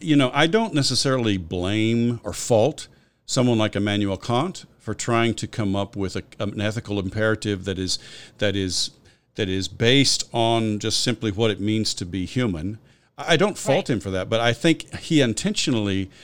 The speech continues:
Speaker 1: unintentionally opened the door for what we have now in this postmodern era where people just are, they say, "Well, look, you know, yeah, if you wanna believe in God, that's fine for you, but I, I can be a good person, I can be a kind and caring person without that."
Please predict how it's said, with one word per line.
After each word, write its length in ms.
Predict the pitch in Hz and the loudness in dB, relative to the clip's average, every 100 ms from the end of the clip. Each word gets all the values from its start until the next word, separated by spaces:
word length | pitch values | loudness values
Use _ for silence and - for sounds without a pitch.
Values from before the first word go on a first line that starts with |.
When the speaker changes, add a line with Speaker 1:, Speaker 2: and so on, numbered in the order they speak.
| - - | -10 0
Speaker 1:
unintentionally 800 | 165 196 139 151 151 - 98 92 | 2 4 2 2 0 0 -2 0
opened 440 | 131 156 156 113 | 2 2 2 2
the 40 | 98 | 0
door 640 | 87 135 165 82 73 82 - _ _ _ | 0 2 2 -2 -6 -10 -14 _ _ _
for 160 | - | -4
what 180 | 101 120 | -2 -2
we 120 | 120 | -2
have 260 | 110 131 156 | 2 2 2
now 200 | 104 82 | -2 -4
in 80 | 85 | -4
this 120 | 90 | -4
postmodern 600 | - 107 - 101 95 85 | -4 -4 -4 -4 -4 -4
era 260 | 98 131 104 | -4 -2 -2
where 240 | 82 101 | -2 -4
people 380 | 90 113 107 92 | -4 -4 -4 -6
just 340 | 87 92 - - - - - | -4 -4 -4 -8 -16 -20 -6
are, 180 | 104 98 _ _ _ | -4 -4 _ _ _
they 140 | 110 104 | -6 -2
say, 180 | 110 | -2
"Well, 240 | 107 160 170 | -2 -2 -2
look, 320 | 190 240 - _ _ | 0 0 -2 _ _
you 120 | 143 | -2
know, 140 | 160 135 | 4 4
yeah, 240 | 123 196 | 6 4
if 120 | 147 165 | 4 2
you 80 | |
wanna 180 | 190 165 | 2 2
believe 280 | 123 123 127 | 2 4 4
in 100 | 110 | 4
God, 220 | 104 107 | 4 4
that's 180 | 107 113 | 4 0
fine 300 | - 123 131 | 0 0 0
for 100 | 113 | 0
you, 240 | 98 131 110 | 0 2 2
but 180 | 101 | 0
I, 160 | 110 151 - | 0 -2 2
I 120 | 123 | 0
can 200 | 143 131 | 2 0
be 120 | 113 107 | 2 0
a 60 | |
good 240 | 98 107 - | 0 -2 -2
person, 340 | 107 - 98 | -4 -2 -2
I 120 | 101 | -2
can 140 | 110 110 | -2 -2
be 100 | 101 | -4
a 40 | |
kind 300 | - 104 104 | -4 -4 -2
and 80 | 92 | -4
caring 280 | 95 101 90 | -4 -6 -6
person 420 | 95 90 87 82 | -6 -8 -8 -8
without 340 | 90 92 90 - | -6 -6 -6 -8
that." 200 | 71 | -12